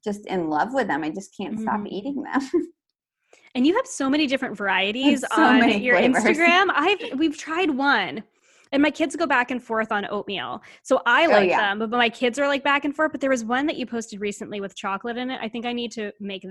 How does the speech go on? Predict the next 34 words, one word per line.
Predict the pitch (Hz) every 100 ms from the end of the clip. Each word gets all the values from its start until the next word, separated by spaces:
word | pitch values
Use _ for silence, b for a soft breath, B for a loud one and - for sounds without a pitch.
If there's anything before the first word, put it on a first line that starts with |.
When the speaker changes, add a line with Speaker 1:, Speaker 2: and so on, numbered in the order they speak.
| 185
Speaker 2:
that | 180 -
one | 185
for | 202
my | 214 -
kids | 220 113 -
'cause | 226
they | 196
Speaker 1:
Oh | 226 190
my | 175
Speaker 2:
never | 165 -
Speaker 1:
gosh. | -
Speaker 2:
say | 202
no | 202
Speaker 1:
They | 208
Speaker 2:
to | 202
Speaker 1:
probably | 185 190
Speaker 2:
chocolate. | 220
Speaker 1:
really | 254 339
like | 214 208
the | -
banana | 202 196 175 151 151
bread | 160 160 156
one. | 185 190 196 196
Speaker 2:
Yes, | 233 220 175 165 160
Speaker 1:
or, |
Speaker 2:
yeah. | 220 202 208
Speaker 1:
or |
the | - -
double, | 208 202 208 -
or | 214 202
the, | 113 208
no, | 208 185
not | 156 165 -
banana. | -